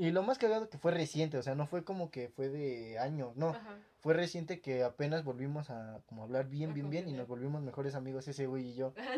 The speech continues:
Speaker 2: no manches.
Speaker 1: Porque resulta que estábamos en la facultad y, pues, estábamos trabajando y la chingada. Y un güey le quita su cartera y le empieza a sacar sus tarjetas, todo.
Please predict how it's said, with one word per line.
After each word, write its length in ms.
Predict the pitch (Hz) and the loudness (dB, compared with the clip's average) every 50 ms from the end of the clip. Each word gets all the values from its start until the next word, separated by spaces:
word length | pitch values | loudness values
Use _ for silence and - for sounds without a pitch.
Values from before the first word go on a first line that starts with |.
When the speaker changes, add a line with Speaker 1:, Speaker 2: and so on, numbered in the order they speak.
| 262 | -2
Speaker 2:
no 100 | - 233 | -4 -6
manches. 380 | 233 233 226 214 - 220 214 - _ _ _ - - | -6 -6 -10 -12 -16 -18 -20 -20 _ _ _ -10 -2
Speaker 1:
Porque 680 | - 147 143 143 - - 139 139 139 135 135 135 131 - - - - - - - - - - - - - - - - - | 0 0 0 0 -2 0 2 4 6 6 4 2 0 -4 -16 -20 -20 -20 -20 -20 -20 -20 -20 -20 -20 -20 -20 -20 -14 -4
resulta 480 | - 156 151 - 190 196 190 202 196 196 | -2 0 0 2 2 2 4 4 4 4
que 80 | - 160 | 4 0
estábamos 480 | 147 - 151 151 156 160 156 151 - | 2 4 6 6 6 4 2 -4 -6
en 60 | 131 | -8
la 80 | 120 113 | -8 -8
facultad 540 | - 135 - - 165 165 - 208 208 208 208 - _ _ _ _ _ _ _ _ - | -8 -6 -6 -6 0 8 10 10 10 10 8 -2 _ _ _ _ _ _ _ _ -10
y, 240 | 143 131 123 123 123 | -8 -6 -6 -6 -8
pues, 100 | 120 - | -8 -6
estábamos 360 | - - 131 123 123 127 127 - | 0 0 2 2 0 -4 -6 -4
trabajando 540 | - 127 120 113 - 165 170 180 185 180 170 | -4 -4 -4 -2 -2 0 0 0 0 -2 -4
y 40 | 139 | -6
la 120 | 127 120 | -6 -6
chingada. 560 | - - 143 147 165 185 196 196 190 208 214 214 _ _ _ _ _ _ _ _ _ _ _ _ _ _ _ _ _ _ _ _ _ _ _ _ _ _ _ _ - - _ | -8 -6 -2 0 2 4 4 2 2 -2 -6 -8 _ _ _ _ _ _ _ _ _ _ _ _ _ _ _ _ _ _ _ _ _ _ _ _ _ _ _ _ -20 -14 _
Y 280 | - 135 127 127 127 135 | -4 -2 0 0 2 2
un 180 | 143 151 160 | 2 2 4
güey 380 | 156 160 165 160 160 165 170 - - - | 6 6 8 8 6 4 0 -4 -10 -8
le 300 | 147 127 127 127 127 123 - | -4 -2 -2 -2 -2 -4 -6
quita 260 | - 139 135 - 147 | -8 -8 -4 -4 -4
su 520 | 139 - 160 151 143 139 139 135 135 131 - | -4 -2 -2 -2 -2 -2 -2 -4 -6 -6 -4
cartera 600 | - 147 143 - 165 165 165 165 170 170 170 160 | -4 -4 -2 -2 0 0 2 2 4 2 2 2
y 60 | 143 | 0
le 220 | 127 127 127 123 | -2 -2 -2 -2
empieza 320 | 120 120 - 143 131 135 143 | -4 -6 -6 -8 -6 -6 -8
a 40 | - | -10
sacar 220 | - 117 - 127 | -8 -4 -4 -4
sus 220 | 127 139 127 - - _ _ - | -4 -6 -12 -12 -16 _ _ -10
tarjetas, 580 | - 120 - - 143 147 143 - 143 139 135 | -10 -8 -4 -2 -2 -2 0 0 -2 -2 0
todo. 260 | - 185 185 160 147 | 2 0 0 0 -2